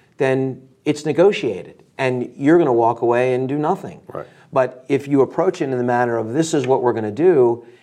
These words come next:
Speaker 1: help me do it right," what's negotiated is how we're gonna do it, not if we're gonna do it.
Speaker 2: That's, and that's absolutely right. And you can even, once you get these processes written down in place and built with you and your staff, and you go through,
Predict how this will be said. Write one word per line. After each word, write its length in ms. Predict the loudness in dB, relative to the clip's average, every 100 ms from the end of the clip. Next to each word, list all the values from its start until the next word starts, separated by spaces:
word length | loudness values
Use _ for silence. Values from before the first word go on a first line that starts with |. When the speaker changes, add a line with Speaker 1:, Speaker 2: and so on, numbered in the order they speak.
| _
Speaker 1:
help 260 | -4 -4 -4
me 140 | -6
do 180 | -2 -2
it 40 | 0
right," 460 | 2 2 2 -2 -12 -20 -20 -20 _ _ _ _ -2
what's 280 | -2 0 -4
negotiated 1080 | 0 2 2 2 -2 -2 -2 -4 -8 -12 -20 _ _
is 160 | -2 -2
how 440 | -4 -4 2 6
we're 200 | 6 4
gonna 160 | 0 -2
do 240 | 4 4 4
it, 120 | -2
not 200 | -2 -2
if 340 | -4 -8 _ _
we're 160 | -14 -14
gonna 160 | -16
do 140 | -16 -18
it. 160 | -18 -14
Speaker 2:
That's, 200 | -12 -8
and 120 | -4
that's 180 | -2 0
absolutely 360 | -2 0 0 0
right. 160 | 0 -2
And 180 | -6
you 80 | -4
can 140 | -2 -2
even, 180 | -2
once 220 | -2 -4 -4
you 60 |
get 140 | -2 -2
these 160 | -4
processes 640 | -4 -2 -2 -4 -10 -10 -8
written 280 | -6 -4 -4
down 220 | -6 -6
in 100 | -8
place 300 | -4 -4 -6
and 140 | -8
built 260 | -4 -4 -4
with 140 | -10
you 140 | -8 -8
and 60 | -8
your 80 |
staff, 460 | -10 -6 -4 -6 -8 _ _ _ _ _ _ _ _
and 120 | -12 -8
you 60 |
go 180 | -2 -2
through, 600 | -2 -6 -4 -6 -8